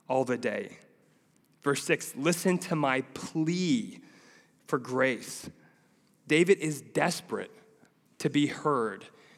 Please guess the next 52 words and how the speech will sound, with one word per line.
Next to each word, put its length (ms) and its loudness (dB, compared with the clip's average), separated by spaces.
and 120 2
answered. 560 -2
And 140 2
you 60 6
might, 240 4
you 80 0
might 160 6
imagine 340 2
that 140 0
David's 260 2
desperation 680 0
is 160 -6
rooted 260 0
in 140 0
fear. 560 -4
Fear 260 4
that 160 2
God 280 4
won't 180 0
hear 220 2
him, 80 2
that 120 -2
God 240 2
is 140 -2
far 280 4
off, 180 2
that 100 -2
he 60 0
has 120 0
to 80 -6
sound 380 0
all 300 8
the 140 6
alarm 440 4
bells 340 0
to 80 -4
get 220 2
God 300 2
to 120 -2
answer 300 -2
him, 180 -2
if, 140 -6
if 80 -2
that's 180 0
even 260 0
possible. 640 -4
But 200 4
under 220 6
David's 380 4
desperation 680 2
isn't 360 -2
fear, 640 -6